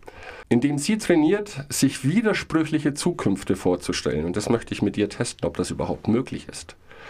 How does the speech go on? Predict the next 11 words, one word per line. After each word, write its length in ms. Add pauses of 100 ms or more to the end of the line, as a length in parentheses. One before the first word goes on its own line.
(460)
Sich 300
widersprüchliche 800
Zukünfte 560
vorzustellen, 840
lernt 320
sie, 160
die 120
Fehltritte 600
ihrer 280
Gegner 320
vorauszusehen 920